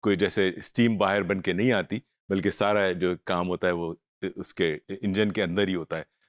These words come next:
तो ये एक बड़ी, बहुत बड़ा डिफरेंस है, जैसे हमने डीजल इंजन की बात की थी उस हिसाब से, या फिर इ-, इंटरनल कंबशन इंजन,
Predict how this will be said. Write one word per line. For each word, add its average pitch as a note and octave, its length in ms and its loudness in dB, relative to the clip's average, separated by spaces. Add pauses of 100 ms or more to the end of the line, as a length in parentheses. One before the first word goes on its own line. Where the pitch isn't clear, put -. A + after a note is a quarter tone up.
तो C3 60 6
ये C#3 80 6
एक A#2 120 0
बड़ी, C3 320 6
बहुत A2 320 0
बड़ा A#2+ 200 2
डिफरेंस G2 460 0
है, F2+ 120 0
जैसे E2+ 280 -4
हमने F2 200 -4
डीजल F#2 360 -4
इंजन F2+ 240 -6
की F2 120 -8
बात E2 280 -4
की F#2 80 -6
थी E2+ 180 -8 (300)
उस A2 160 -4
हिसाब F#2 280 0
से, F2 220 -2
या E2+ 280 -2 (280)
फिर F#2+ 380 0
इ-, A#2 60 -4
इंटरनल F#2 340 0
कंबशन E2+ 500 -8
इंजन, E2 320 -8